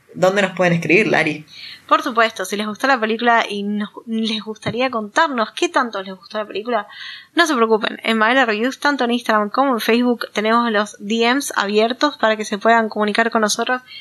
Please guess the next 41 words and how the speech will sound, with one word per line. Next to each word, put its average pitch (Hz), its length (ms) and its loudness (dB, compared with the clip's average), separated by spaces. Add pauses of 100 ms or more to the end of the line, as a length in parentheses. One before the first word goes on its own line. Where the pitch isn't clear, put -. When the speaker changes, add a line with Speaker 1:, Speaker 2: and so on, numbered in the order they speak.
(160)
Speaker 2:
siempre 294 480 2
que 214 100 0
quieran. - 400 -2 (380)
E 330 120 4
incluso, 311 600 2
si 202 140 -4
tienen 254 260 -2
ganas, 208 380 2
desde 294 240 2
la 220 60 4
aplicación 220 420 -4
de 226 60 -2
Spotify, 226 600 -2 (320)
nosotros 330 320 2
dejamos 277 420 0
unas 254 200 2
pequeñas 254 400 0
encuestas 226 480 0
con 208 180 -2
todos 226 220 4
los 208 100 0
capítulos 202 500 0
que - 100 -2
hacemos 220 480 2 (340)
y - 20 4
así 330 220 2
pueden 262 260 0
participar. 208 640 0 (380)
Y 262 80 -6
quién 311 180 4
dice, 247 300 2
quizás 262 320 0
acá 247 180 2
dejemos 226 340 0
la 220 60 0
encuesta 220 400 0
que 214 80 0
dice: 208 320 -2
¿les 208 140 -6
gustó 208 240 -4
Spider-Man 214 720 0